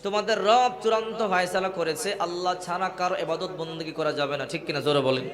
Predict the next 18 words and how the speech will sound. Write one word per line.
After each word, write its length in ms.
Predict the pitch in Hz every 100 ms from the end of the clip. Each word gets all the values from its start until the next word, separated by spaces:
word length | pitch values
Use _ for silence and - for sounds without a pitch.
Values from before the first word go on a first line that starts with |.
| - - - - - - - -
ইবাদত 320 | 160 185 208 -
করতে 200 | 196 190
হবে 180 | 190 196 196
কার? 280 | 190 185 175 151 - - - 190 185 165 - - - -
দুই 160 | 170 196 202
নম্বরে 320 | 202 214 226 202
বললেন, 240 | 190 202 190
তোমরা 220 | 190 185 185
তোমাদের 280 | 185 185 190
পিতামাতারে 540 | 190 180 180 175 180 175
সন্তুষ্ট 460 | 170 160 165 - 156 156
করো, 200 | 147 139 139 - - - - 165
ইবাদত 380 | 180 202 233 190
বন্দেগী 380 | 214 214 214 208 202
করতে 240 | 190 -
হবে। 260 | 165 156 139 175
আমাদের 220 | 190 214 196
হায়াত 240 | 202 226